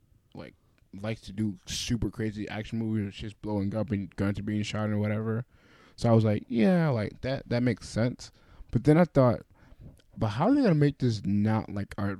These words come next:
regular ass war movie? Like, how do you make it seem very different from every other war movie we ever gotten?" You know,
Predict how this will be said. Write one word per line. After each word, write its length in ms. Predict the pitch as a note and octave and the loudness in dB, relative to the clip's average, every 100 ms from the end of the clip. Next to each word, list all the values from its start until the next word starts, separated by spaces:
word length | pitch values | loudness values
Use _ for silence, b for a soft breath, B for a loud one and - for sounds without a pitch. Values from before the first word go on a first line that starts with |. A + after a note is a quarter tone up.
| - | -4
regular 380 | G#2+ G#2 G#2 G2 | -2 -2 -4 -6
ass 300 | G2 G2+ G#2 | -8 -8 -6
war 260 | G2+ G2+ G2 | -2 -2 -2
movie? 360 | G2 F#2+ F#2+ | -4 -6 -8
Like, 180 | F#2+ F#2 _ - | -10 -14 _ -14
how 200 | - C3 | -4 0
do 60 | |
you 300 | C3+ A2+ F#2+ - _ _ - | 2 2 0 -6 _ _ -4
make 320 | A2 A2+ A#2 | 0 0 -2
it 140 | G#2+ - _ | -6 -8 _
seem 460 | - - A#2+ A2+ G#2 | -10 -2 2 2 0
very 520 | G2+ G2+ A2 G#2+ G2 | -4 -2 0 2 0
different 360 | G2 G2+ G2 G2 | -2 -6 -6 -8
from 160 | G#2 - | -10 -10
every 280 | G#2+ G#2 F#2 | -12 -12 -12
other 220 | G2+ G2+ | -10 -10
war 200 | G2 G2 | -10 -10
movie 340 | G2 G2 G2+ G2+ | -10 -10 -12 -14
we 180 | G2+ | -14
ever 200 | F#2+ G2 | -14 -14
gotten?" 380 | F#2 F2+ F2 F#2 F#2 | -14 -16 -12 -8 -6
You 80 | |
know, 300 | F#2+ F#2 G#2+ | -6 -6 -8